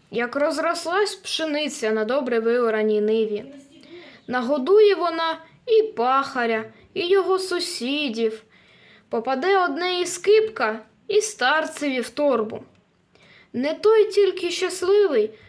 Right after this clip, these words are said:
хто сам натріскається і виспиться, а той,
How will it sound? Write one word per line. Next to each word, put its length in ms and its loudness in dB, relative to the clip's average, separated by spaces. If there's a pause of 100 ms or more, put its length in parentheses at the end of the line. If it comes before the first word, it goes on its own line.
(140)
хто 320 0
сам 380 0
натріскається 880 -2
і 140 0
виспиться, 640 -6 (500)
а 140 -4
той, 580 -4